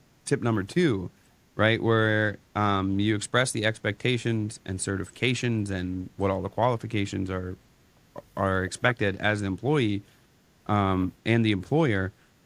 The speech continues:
that, that discretion of that first tight job description of saying, "Hey, I need to, I need somebody who, even though right now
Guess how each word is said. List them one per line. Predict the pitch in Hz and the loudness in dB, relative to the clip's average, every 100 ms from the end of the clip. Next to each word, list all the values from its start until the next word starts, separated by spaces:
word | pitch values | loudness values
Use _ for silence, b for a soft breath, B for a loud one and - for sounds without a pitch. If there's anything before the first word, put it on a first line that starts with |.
| _ _ _ _ _ _ _ _ _ 101 | _ _ _ _ _ _ _ _ _ 2
that, | 120 117 113 - _ - | 4 4 2 -2 _ 0
that | 120 135 - - - | 4 4 2 -6 0
discretion | 113 - 123 123 120 | 0 2 2 4 2
of | 113 107 104 | 2 2 0
that | 104 104 | 0 -2
first | - 110 110 - | 0 0 0 -2
tight | - 113 101 | 0 0 2
job | 110 110 | 2 2
description | 101 104 101 104 | 0 -2 -2 -2
of | 95 | -2
saying, | - 98 95 | -2 -2 -2
"Hey, | 104 123 101 95 _ _ _ _ _ _ - | 0 0 -2 -6 _ _ _ _ _ _ 0
I | 113 | 2
need | 139 156 | 4 2
to, | 131 113 - | 0 0 2
I | 117 | 0
need | 147 123 | 2 0
somebody | - 120 117 113 110 107 104 - - | -2 0 2 2 0 0 -4 -6 -4
who, | 113 110 110 | -2 0 0
even | 123 123 117 | 0 2 2
though | 117 | 2
right | 107 113 107 | 2 0 0
now | 104 120 117 104 | 0 0 0 -2